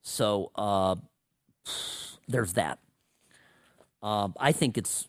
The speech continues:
I think it's great. And by the way, this is probably the way how they get, uh, Harry and Meghan to not come to town for anything.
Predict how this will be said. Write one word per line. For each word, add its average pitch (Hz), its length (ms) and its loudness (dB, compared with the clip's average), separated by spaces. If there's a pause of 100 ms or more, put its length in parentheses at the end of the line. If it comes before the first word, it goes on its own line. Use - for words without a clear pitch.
I 120 160 2
think 131 140 2
it's 101 120 -4
great. 117 200 4
And 135 100 4
by 185 160 6
the 160 80 2
way, 156 160 2
this 160 300 6
is 151 120 -4
probably 156 800 2
the 113 140 4
way 139 280 2
how 135 180 0
they 123 160 0
get, 143 340 2 (540)
uh, 120 100 -6
Harry 151 380 4
and 117 160 -2
Meghan 143 360 0
to 127 100 -2
not 139 420 -2
come 151 380 4
to - 180 0
town 139 560 4
for - 380 -4 (100)
anything. - 520 4